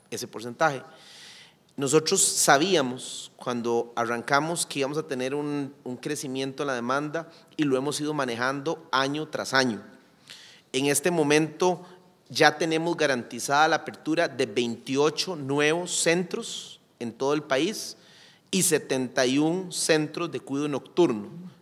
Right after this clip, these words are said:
que eso significa, multiplicado en cantidad de niños, una enorme cantidad de niños que van a entrar este año en la red de cuido. Eh, efectivamente, más allá de la red de cuido,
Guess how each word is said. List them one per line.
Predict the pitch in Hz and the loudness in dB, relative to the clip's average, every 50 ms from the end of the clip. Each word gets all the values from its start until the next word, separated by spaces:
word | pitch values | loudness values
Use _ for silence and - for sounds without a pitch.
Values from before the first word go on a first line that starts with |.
| _ - | _ -6
que | - 135 | -4 -4
eso | 123 131 165 | -2 -2 -4
significa, | 156 165 160 147 131 - - 156 143 151 - 120 110 - | -6 -6 -4 -4 -4 -4 -6 -8 -8 -8 -10 -10 -10 -8
multiplicado | 120 117 110 - - 110 - 110 107 - 127 127 143 156 | -8 -8 -8 -8 -12 -14 -14 -12 -8 -4 -2 -2 -2 -2
en | |
cantidad | 151 - 131 110 135 135 | -6 -8 -10 -8 -8 -6
de | 135 | -6
niños, | 135 139 143 143 139 - - | -6 -6 -6 -8 -10 -10 -8
una | - 135 139 147 156 - - - | -6 -4 -4 -4 -6 -8 -10 -12
enorme | - 117 113 120 123 120 127 139 135 - | -10 -8 -6 -6 -6 -6 -6 -8 -8 -8
cantidad | 147 135 120 101 - 117 113 113 | -8 -10 -10 -10 -8 -6 -6 -6
de | 110 127 135 | -6 -6 -8
niños | 135 127 127 139 151 - | -6 -6 -6 -6 -8 -10
que | - - | -8 -8
van | 107 107 110 | -6 -6 -6
a | 117 | -8
entrar | 117 - 123 120 117 | -6 -6 -6 -6 -4
este | 113 - - - 123 | -6 -6 -4 -2 -2
año | 120 120 117 120 135 156 151 - - - _ _ _ _ _ _ _ _ _ _ _ _ - | -2 -2 -2 -4 -6 -8 -10 -16 -20 -20 _ _ _ _ _ _ _ _ _ _ _ _ -8
en | 123 117 | -8 -6
la | 104 | -6
red | 98 98 107 | -6 -8 -8
de | 98 110 | -8 -8
cuido. | 107 - 165 165 151 117 101 - - - - - - - - - - - - - - _ _ _ _ _ _ _ _ | -2 2 4 4 4 4 2 -4 -12 -20 -20 -20 -20 -20 -20 -20 -20 -20 -20 -20 -20 _ _ _ _ _ _ _ _
Eh, | - 147 147 143 143 139 139 - - - - - - | 0 2 4 4 4 4 2 0 -4 -18 -10 -2 0
efectivamente, | 180 170 170 156 - - 175 180 190 202 196 190 190 196 196 190 - - 208 202 - - - - - | 2 2 2 0 0 2 6 8 8 8 8 6 6 4 2 0 2 2 2 2 2 -4 -14 -8 -4
más | 131 139 147 156 160 - 208 | 0 4 6 6 6 4 2
allá | 208 175 160 202 208 190 160 135 - - - - - | 0 2 4 4 4 4 2 0 -6 -14 -20 -20 -10
de | 117 117 127 | -6 -2 0
la | 120 113 | 0 0
red | 110 117 131 135 | 2 0 0 0
de | 156 170 | 0 -2
cuido, | 170 - 190 170 160 165 180 | -2 2 4 6 6 6 4